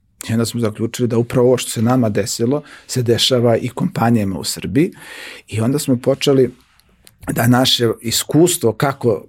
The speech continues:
da kažem, se prilagoditi krizi i kako restrukturirati svoje poslovanje, možemo da prenesemo prvo onim kompanijama u, u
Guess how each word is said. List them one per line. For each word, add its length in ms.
da 160
kažem, 280
se 200
prilagoditi 840
krizi 480
i 120
kako 580
restrukturirati 640
svoje 240
poslovanje, 640
možemo 380
da 100
prenesemo 580
prvo 380
onim 300
kompanijama 760
u, 220
u 160